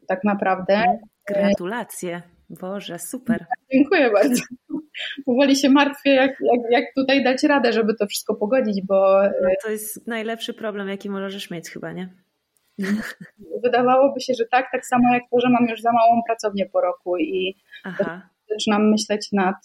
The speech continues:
Speaker 1: y, powiększeniem się w jakiś sposób, ale też jest to trudne, no bo zainwestowałam tutaj w remont i
Speaker 2: Mhm.
Speaker 1: we wszystko, ale mam
Speaker 2: Mhm.
Speaker 1: pewien pomysł, będę pewnie o tym jakoś tam niebawem mówić, y, ale wracając do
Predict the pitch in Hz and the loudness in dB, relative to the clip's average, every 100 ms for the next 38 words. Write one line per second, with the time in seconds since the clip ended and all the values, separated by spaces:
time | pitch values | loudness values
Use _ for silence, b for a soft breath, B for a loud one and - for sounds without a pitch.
0 | - 190 196 190 190 196 190 214 196 185 | -6 -2 -2 -2 -2 0 0 0 0 2
1 | 180 - 175 185 175 170 202 - 190 196 | 0 -2 0 2 0 0 -4 -2 -2 0
2 | 220 214 196 202 208 214 B B B 220 | 0 2 2 2 0 -2 B B B -4
3 | - 240 240 214 208 214 202 208 202 208 | 0 0 2 2 2 2 2 4 2 2
4 | 180 214 214 214 - 202 196 208 202 202 | -2 0 2 0 -2 0 2 0 -2 0
5 | 202 190 180 185 202 214 220 - _ - | 0 0 -2 0 -2 -2 -6 -8 _ -2
6 | 233 240 254 254 185 202 _ _ - 214 | 2 4 4 4 2 -2 _ _ -6 -4
7 | 214 220 220 233 - 208 202 202 208 208 | 0 0 2 0 -2 -4 0 0 2 0
8 | 208 214 208 196 202 202 202 - _ _ | 0 0 2 0 0 2 2 0 _ _
9 | _ - 214 - 208 196 202 202 208 190 | _ -4 -4 0 2 2 2 2 2 2
10 | 202 233 - 196 202 202 196 B B B | 0 -4 -2 0 2 2 0 B B B
11 | 226 247 220 202 202 196 220 220 226 214 | 2 4 6 4 4 2 0 2 0 2
12 | 202 214 185 202 202 196 | 0 -2 0 2 4 4